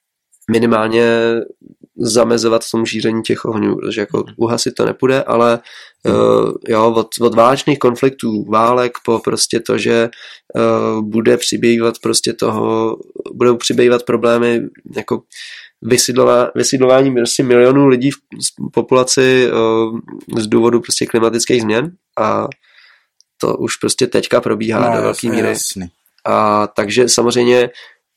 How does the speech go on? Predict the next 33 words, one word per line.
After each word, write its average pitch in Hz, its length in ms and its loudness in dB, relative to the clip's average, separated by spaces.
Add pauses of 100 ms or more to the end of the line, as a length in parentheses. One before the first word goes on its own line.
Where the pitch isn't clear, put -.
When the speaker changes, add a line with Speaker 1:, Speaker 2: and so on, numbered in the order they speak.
(260)
Speaker 1:
ty 120 120 4
lidi 117 220 4
pak 113 200 2
strádají 101 480 -2
na 98 200 -6 (120)
mnohých 110 460 -2
jako 110 220 -2
levelech 110 340 0 (140)
a 107 400 0 (340)
kdybych 104 300 -2
mohl, - 180 -8
tak - 140 -6
se - 100 -6
věnuju 110 260 -2
ještě - 240 -4
více 113 220 -2
věcem, 110 360 -2
ale 113 200 4 (520)
nemůžu 110 300 0
se 117 140 -2
samozřejmě 117 320 4
věnovat 120 320 2
všemu. 117 420 2
Můj 120 180 2
hlavní 117 280 -2
záměr 113 360 0
je 117 60 2
právě 110 340 0
jako 117 400 2 (220)
ta - 60 -2
psychosociální 120 880 -2
podpora, 120 560 -2 (500)
eh, 113 40 2